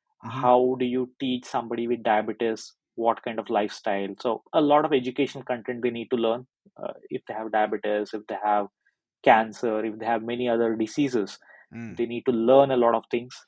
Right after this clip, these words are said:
Speaker 2: So how can you make it engaging? How can you make it, uh, uh, or, or even nurses, doctors? So, yeah, I think these skills are really valuable. Uh, you just need to apply it to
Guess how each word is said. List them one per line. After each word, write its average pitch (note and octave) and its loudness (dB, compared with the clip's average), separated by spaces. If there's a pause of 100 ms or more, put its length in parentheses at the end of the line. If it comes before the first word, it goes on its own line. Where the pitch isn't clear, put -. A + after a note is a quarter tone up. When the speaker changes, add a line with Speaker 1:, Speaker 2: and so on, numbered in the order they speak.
Speaker 2:
So A2+ -4
how D3 4
can D3+ -2
you C#3+ -6
make B2+ -6
it B2 -6
engaging? G#2 -6 (100)
How B2 2
can A#2+ -8
you A2+ -10
make A2 -10
it, G#2+ -2 (280)
uh, G2+ 4 (600)
uh, G#2 0 (160)
or, C3+ 4
or C3 -2
even B2 -2
nurses, G#2+ 0
doctors? A2 2 (560)
So, G#2 -8
yeah, - 2
I - -2
think E3 -8 (140)
these C3+ -8
skills C#3 -4
are C3+ 4
really A#2+ 4
valuable. G#2+ 0 (280)
Uh, G2 -2
you G#2 -2
just C3+ 2
need B2+ -4
to B2+ 4
apply A#2 4
it A2+ -2
to G#2+ 0